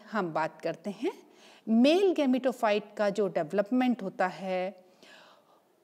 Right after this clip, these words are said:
उसमें क्या इवोल्यूशनरी ट्रेंड्स देखने को मिलते हैं। आपको मैंने शुरू में Cycas pinus ephedra में मेल gametophyte का डेवलपमेंट पढ़ा दिया है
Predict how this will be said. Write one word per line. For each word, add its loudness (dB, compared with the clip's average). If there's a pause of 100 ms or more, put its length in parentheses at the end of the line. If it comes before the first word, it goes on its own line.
(280)
उसमें 0
क्या 2 (100)
इवोल्यूशनरी 2
ट्रेंड्स -4
देखने -6
को -6
मिलते -8
हैं। -16 (400)
आपको 4
मैंने -2
शुरू 0
में 0
Cycas 0 (160)
pinus -2
ephedra 0 (280)
में -2
मेल 6
gametophyte 0
का 2
डेवलपमेंट -4
पढ़ा 0
दिया 0
है -4